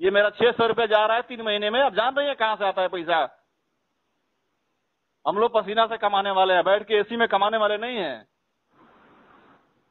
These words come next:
धूप में कमाते हैं हम लोग।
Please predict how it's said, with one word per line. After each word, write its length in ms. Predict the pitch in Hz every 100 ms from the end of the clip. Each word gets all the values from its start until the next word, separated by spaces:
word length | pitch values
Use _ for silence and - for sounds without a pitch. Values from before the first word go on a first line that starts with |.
| _ _ - _ _ _ _ _ _ _ _ _ _ _ _ _ _ - - - _ _ _
धूप 220 | 151 208 214
में 100 | 214
कमाते 340 | 202 196 214
हैं 80 | 185
हम 160 | 175
लोग। 220 | 156 120